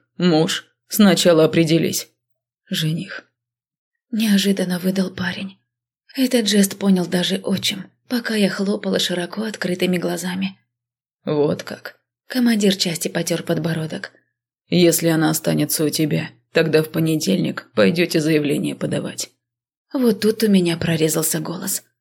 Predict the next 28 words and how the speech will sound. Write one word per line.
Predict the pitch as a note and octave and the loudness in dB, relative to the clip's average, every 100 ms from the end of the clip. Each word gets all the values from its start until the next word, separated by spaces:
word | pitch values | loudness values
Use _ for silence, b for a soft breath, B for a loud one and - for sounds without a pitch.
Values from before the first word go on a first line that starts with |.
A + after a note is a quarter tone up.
| _ _ - | _ _ 0
«Чего?» | - E4 G#3 B3 C#4 E4+ - _ _ _ | 4 6 4 2 2 -2 -10 _ _ _
«А | - E3+ | 0 2
того». | E3+ F3 D#3 A2 - _ _ _ - | 4 2 0 -4 -8 _ _ _ 0
Новоназванный | C#4 A#3 A3 G#3+ F#3 F3+ F3+ | 2 4 2 2 4 2 2
отец | F3 G3 G3 | 0 -2 -2
повернулся | G3 F3+ E3+ E3+ E3 E3+ | -2 -2 0 0 -2 -4
ко | E3 | -4
мне. | E3 E3+ - _ _ _ - | -6 -6 -10 _ _ _ 0
«Чего | - F#3+ D#3+ | 4 6 4
тут | F3+ D#3+ | 2 -2
устраивать, | D#3+ - - - - | -2 0 0 -2 0
чего | - D3 | 2 2
попало? | D#3 - - - - - _ _ | 2 0 -2 -6 -8 -12 _ _
Тебя | - F3 E3+ | 0 4 6
я | E3 E3 | 4 4
дам | D#3+ D#3+ | 2 0
только | E3 D#3+ E3+ | 0 2 0
замуж, | D3 - - - _ _ | 0 -4 -8 -12 _ _
причем | - F3 D#3+ E3+ D#3 | 0 2 4 2 2
за | F3 | 4
надежного | F3 F3 D3 D#3+ D3 D3+ | 2 2 0 0 -4 -4
человека». | - D#3+ - - - - _ _ _ _ _ - | -4 -6 -6 -8 -10 -10 _ _ _ _ _ 2
«А | D4 | 6
меня | C#4 C#4 C4+ | 8 8 8
вы | A#3 | 6
спросить | - A#3 A#3 A#3 A3 | 4 2 4 2 4
не | A3+ | 4
пробовали?» | A3+ B3+ C4 A3 G#3 | 4 4 2 0 -4